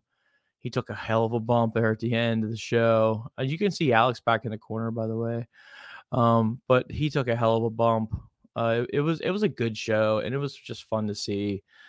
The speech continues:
And it was good to see the coach. It really was. It was very good to see the coach. Um, I've seen him before online, but actually met him in person, and it was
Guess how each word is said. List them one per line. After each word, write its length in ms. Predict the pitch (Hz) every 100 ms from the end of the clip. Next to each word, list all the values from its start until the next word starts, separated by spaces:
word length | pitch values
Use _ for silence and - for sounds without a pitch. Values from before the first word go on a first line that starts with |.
| - - _ 143
And 600 | 123 113 113 110 107 110 _ _ _ _ _
it 100 | -
was 120 | 190 147
good 200 | 170 156
to 80 |
see 180 | 143 151
the 100 | 135
coach. 540 | - 120 110 - - -
It 100 | -
really 300 | 123 127 123
was. 260 | 113 113 113
It 60 |
was 80 | 113
very 300 | 117 127 127
good 280 | 120 120 113
to 100 | 110
see 200 | - 117
the 100 | 110
coach. 600 | - 107 107 - - - _ -
Um, 480 | 113 110 107 110 - _ -
I've 200 | 117 -
seen 260 | 147 139
him 120 | 127
before 580 | 113 - 120 120 113 107 -
online, 460 | 113 113 110 110
but 160 | 110 -
actually 320 | 113 110 117
met 180 | 117 110
him 120 | 110
in 120 | 110 110
person, 440 | 110 110 110 107
and 100 | 107
it 40 |
was 160 | 104